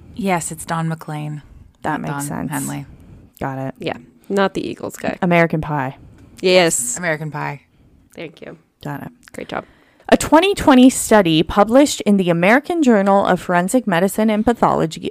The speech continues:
Speaker 2: also seems to support this new theory. I tried to log in with my university credentials,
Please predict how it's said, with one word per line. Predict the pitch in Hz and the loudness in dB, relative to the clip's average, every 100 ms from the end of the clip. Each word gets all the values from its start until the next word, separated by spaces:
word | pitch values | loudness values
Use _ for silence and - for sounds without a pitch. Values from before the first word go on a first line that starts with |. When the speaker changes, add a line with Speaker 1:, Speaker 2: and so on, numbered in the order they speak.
| - | 4
Speaker 2:
also | 247 330 - 185 | 6 6 4 0
seems | 170 175 156 - | 0 -4 -6 -6
to | 170 | -8
support | - - 156 - | -8 -2 -2 0
this | 151 - | -6 -2
new | 151 139 | 0 0
theory. | - - - 160 - _ _ 175 | -2 -6 -4 -6 -10 _ _ 2
I | 170 | 2
tried | - 156 165 220 | 2 -2 0 4
to | |
log | 311 208 196 | 6 8 8
in | 185 165 202 | 6 4 4
with | 180 | 2
my | 165 165 | 2 0
university | 156 151 160 170 - 247 | 0 0 2 0 2 0
credentials, | 240 165 143 160 170 175 | 2 0 0 0 2 2